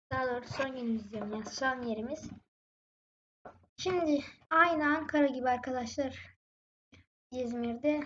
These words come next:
Cuma'ya kadar güneş, cumartesi parçalı bulutlu. Yarın hava yirmi iki ila on üç. Cuma günü yirmi altı ila on beş, ıs-, aşırı sıcak.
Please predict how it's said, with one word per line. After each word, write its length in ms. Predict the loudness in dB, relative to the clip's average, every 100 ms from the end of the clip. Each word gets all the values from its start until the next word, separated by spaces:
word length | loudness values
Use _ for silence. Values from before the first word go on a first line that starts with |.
| -6
Cuma'ya 360 | -4 0 0 0
kadar 260 | 0 2 2
güneş, 460 | 0 -2 -6 -8
cumartesi 560 | -6 -2 -2 -4 -10 -6
parçalı 460 | -2 -2 0 0
bulutlu. 440 | 2 0 -2 -4 -4 0
Yarın 340 | 4 4 4
hava 160 | 2 2
yirmi 300 | 2 2 -2
iki 180 | -2 2
ila 300 | 2 4 2
on 80 | 2
üç. 300 | -4 -6 -14 -20 -18 -18 -20 _ _ _ -4
Cuma 340 | -2 2 2
günü 300 | 2 0 0
yirmi 380 | 0 0 -2 0
altı 240 | -2 0
ila 300 | 0 0 0
on 360 | 2 2 2 2
beş, 420 | 2 2 -2 -16 _ _ -20
ıs-, 160 | -20 _ -12
aşırı 380 | -6 -2 -2
sıcak. 440 | -2 -6 -6 -6